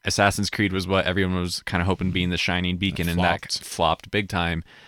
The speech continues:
Speaker 1: And so now it's very, in this point, like, why are we continuing to push for these video game adaptations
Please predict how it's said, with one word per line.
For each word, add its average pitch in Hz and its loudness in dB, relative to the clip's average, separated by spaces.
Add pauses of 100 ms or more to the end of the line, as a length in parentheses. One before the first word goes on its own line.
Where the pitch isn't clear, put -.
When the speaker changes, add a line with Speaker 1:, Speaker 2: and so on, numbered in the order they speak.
(180)
Speaker 1:
And 110 0
so 104 2
now 95 4
it's 95 -4
very, 92 2 (840)
in 104 0
this 95 2
point, 104 0
like, 90 -2
why 92 4
are 92 2
we 90 -2
continuing 90 -2
to 85 -2
push - -2
for 95 -4
these 85 -2
video 87 0
game 82 -4
adaptations 87 -2